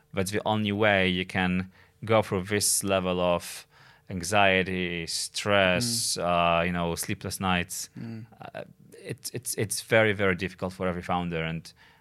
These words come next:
Speaker 1: I think many of them are going through this right now.
Speaker 2: 'Cause, yeah, because running a business and going through the stresses is, at c-, i-, in many ways, at complete odds, the opposite end of the spectrum to leading a healthy life.
Speaker 1: Yeah.
Speaker 2: In terms of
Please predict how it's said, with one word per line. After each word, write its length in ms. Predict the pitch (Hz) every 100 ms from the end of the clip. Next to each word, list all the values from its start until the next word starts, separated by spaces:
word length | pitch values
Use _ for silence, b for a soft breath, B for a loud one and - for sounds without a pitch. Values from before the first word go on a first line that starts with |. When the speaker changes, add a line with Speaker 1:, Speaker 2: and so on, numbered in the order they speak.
| b
Speaker 1:
I 60 | 104
think 180 | 101 98
many 220 | 101 98
of 80 | 95
them 160 | 90
are 80 | 85
going 260 | 85 87 80
through 140 | 87
this 160 | 87 85
right 120 | 87
now. 220 | 117 80 - B B B
Speaker 2:
'Cause, 200 | - 139 139 117 _
yeah, 320 | 180 135 104 95 95
because 500 | 127 135 120 110 - _ _ _ _
running 600 | 131 127 139 131 117 110 -
a 60 | 92
business 400 | 113 110 101 98
and 80 |
going 140 | 107 98
through 140 | 98
the 60 | 92
stresses 640 | - 104 101 95 87 - - -
is, 160 | 120
at 120 | 104 - _ _ -
c-, 80 | - 110
i-, 120 | -
in 80 | 120
many 160 | 120 123
ways, 240 | 104 95 - -
at 140 | 107
complete 400 | - 113 - 131
odds, 340 | 110 95 90 -
the 180 | 107 -
opposite 440 | 131 - - 113 -
end 420 | 110 104 - - 107
of 80 | 92
the 60 |
spectrum 580 | - - 107 - 104 92
to 180 | 92 98
leading 260 | 104 95 95
a 40 |
healthy 260 | 101 92 90
life. 380 | 92 80 - - B
Speaker 1:
Yeah. 180 | 98 101 B _ -
Speaker 2:
In 140 | 104
terms 300 | - 104 92
of 220 | 92 87